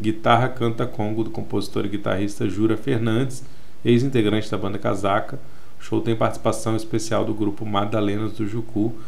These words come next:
É gratuito, começa a partir das dezoito horas, lá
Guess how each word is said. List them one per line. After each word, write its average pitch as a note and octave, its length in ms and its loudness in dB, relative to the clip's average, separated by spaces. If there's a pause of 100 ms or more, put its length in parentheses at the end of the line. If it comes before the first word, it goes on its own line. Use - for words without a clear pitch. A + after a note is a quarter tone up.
(200)
É A2 160 6
gratuito, A#2+ 680 2
começa G2+ 460 -2
a - 20 -4
partir G#2+ 280 -2
das G2+ 220 -2
dezoito G#2 360 0
horas, G#2 380 0 (460)
lá G#2+ 260 2